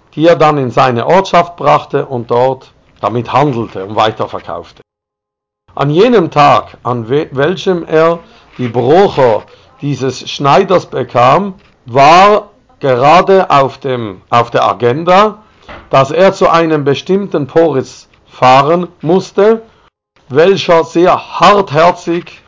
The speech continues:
und ein schwerer Handelspartner war, und immer gel-, gelang es nur mit großer Mühe,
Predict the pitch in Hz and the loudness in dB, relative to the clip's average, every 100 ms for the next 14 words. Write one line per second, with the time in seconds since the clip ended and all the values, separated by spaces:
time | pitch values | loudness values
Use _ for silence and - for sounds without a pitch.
0 | _ - 147 156 151 139 131 117 - 120 | _ -2 -2 -2 -4 -4 -4 -10 -12 -4
1 | 156 208 190 165 156 - 131 160 156 131 | 0 2 2 2 2 0 -2 -2 -4 -10
2 | - 135 127 120 117 98 113 139 196 196 | -4 0 0 0 -6 -2 2 4 2 -2
3 | - _ - 147 143 185 208 208 196 151 | -10 _ -4 -4 -4 -6 -2 2 0 -2
4 | - 151 135 143 143 135 139 139 143 143 | -10 -10 -8 -10 -10 -4 -4 -4 -2 0
5 | 190 196 175 170 - 147 175 196 165 147 | 0 -2 -4 -4 -6 -4 0 0 0 -6
6 | - 123 113 147 220 233 - - 185 160 | -8 -8 -2 2 4 4 0 -2 -2 -2
7 | 156 175 165 151 | -4 -2 0 0